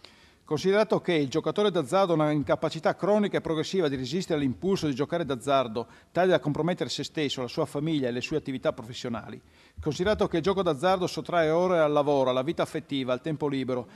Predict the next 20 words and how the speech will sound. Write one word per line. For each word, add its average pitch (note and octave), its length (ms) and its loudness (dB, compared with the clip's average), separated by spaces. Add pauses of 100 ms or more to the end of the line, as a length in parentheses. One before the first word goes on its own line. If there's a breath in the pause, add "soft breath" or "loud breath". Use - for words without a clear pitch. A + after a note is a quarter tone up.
(140 loud breath)
e C#3+ 120 -6
produce F#3+ 340 0
sofferenza F3+ 460 0
psicologica, B2 800 -4 (220 loud breath)
di C3+ 100 -4
relazione, E3+ 600 0
educativa, E3+ 560 -2
materiale, C3+ 760 0 (160)
di D3 140 -2
aspettativa D#3+ 500 -4
di D#3 120 -2
futuro. A2 480 -10 (500 soft breath)
Le C3+ 80 -4
ricadute F3 400 0
sanitarie, E3 580 2
sociali F3+ 440 0
ed D3 100 0
economiche F3+ 580 -2
sono F3+ 160 -4
importanti. B2+ 640 -4